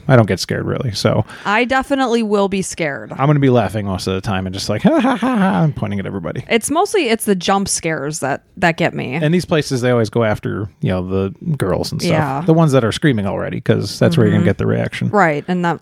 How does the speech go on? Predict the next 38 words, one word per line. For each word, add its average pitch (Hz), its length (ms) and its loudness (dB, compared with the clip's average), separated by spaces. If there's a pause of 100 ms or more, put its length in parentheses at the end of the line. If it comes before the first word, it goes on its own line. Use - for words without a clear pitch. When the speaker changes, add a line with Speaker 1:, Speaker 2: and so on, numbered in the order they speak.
Speaker 2:
that 160 160 -2
makes 160 180 -4
it 151 80 -10
fun 170 240 -2
for 156 140 -8
them, 165 240 0
too. 151 360 -2
Speaker 1:
Yeah, 233 200 2 (100)
absolutely. 123 460 0 (100)
Speaker 2:
I 202 80 0
mean, 214 140 2
I'm 208 100 0
sure 254 240 0
the 220 80 0
majority 202 460 2
of 175 80 0
the 180 40 -2
people 175 260 -2
that 170 140 0
work 170 280 -2
there 160 360 -4
are, 165 200 0
like, 165 180 -2
teenagers. 156 840 -4
Speaker 1:
Yeah. 113 200 2 (460)
Just - 180 0
there 107 140 4
for 101 120 -2
a 165 120 2
good 147 80 0
Speaker 2:
So, 120 80 2
Speaker 1:
time. 113 140 0 (180)
Speaker 2:
yeah. 170 340 -2
Speaker 1:
Yeah. 196 160 4
Speaker 2:
Hopefully 202 400 0
no 185 160 2
perverts. 180 1000 -2
Speaker 1:
Right. 143 380 0